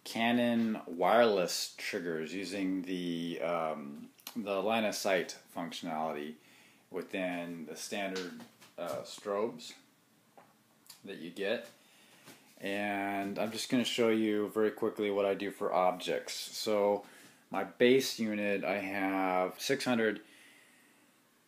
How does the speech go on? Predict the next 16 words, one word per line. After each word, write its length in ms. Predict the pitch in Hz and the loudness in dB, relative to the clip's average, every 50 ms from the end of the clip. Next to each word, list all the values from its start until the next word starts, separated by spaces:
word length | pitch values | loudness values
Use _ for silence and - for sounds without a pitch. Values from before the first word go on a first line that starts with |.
| - | -4
E 160 | 92 185 - 123 | 2 8 10 10
X 480 | 117 113 113 - - - - - - - - - - - - _ _ _ _ _ _ _ _ _ _ _ _ _ _ - _ _ _ _ _ _ _ _ _ _ _ _ _ _ _ _ _ - | 10 10 6 2 -2 -4 -4 -4 -6 -8 -14 -20 -20 -20 -20 _ _ _ _ _ _ _ _ _ _ _ _ _ _ -20 _ _ _ _ _ _ _ _ _ _ _ _ _ _ _ _ _ -10
R 160 | - - 110 107 | -2 -2 0 0
T 200 | 107 - 101 95 | -2 -4 -8 -8
speed 260 | - - - 95 - | -8 -4 -4 -2 0
light. 220 | - 76 67 - - - - - - - - _ - | 0 0 0 -2 -6 -14 -20 -20 -20 -20 -20 _ -10
It's 140 | 104 - | -8 -4
pretty 180 | - - 151 147 | 2 4 6 8
good. 320 | 110 117 110 110 110 104 - - - - - - - - - - - - - - | 8 10 10 8 8 4 0 -10 -18 -20 -20 -20 -20 -20 -20 -20 -20 -18 -8 -2
Uh, 260 | - 110 110 107 104 | 0 2 4 4 2
so 160 | - - 131 | 2 4 6
I 60 | 127 127 | 6 8
have 180 | 139 147 143 | 8 6 6
it 100 | 143 139 - | 4 2 2
set 280 | - 127 117 - - | 2 2 2 2 -2
to 540 | - - 117 113 113 110 107 107 107 110 - | -8 -6 -6 -4 -2 -2 -2 -2 -2 -4 -6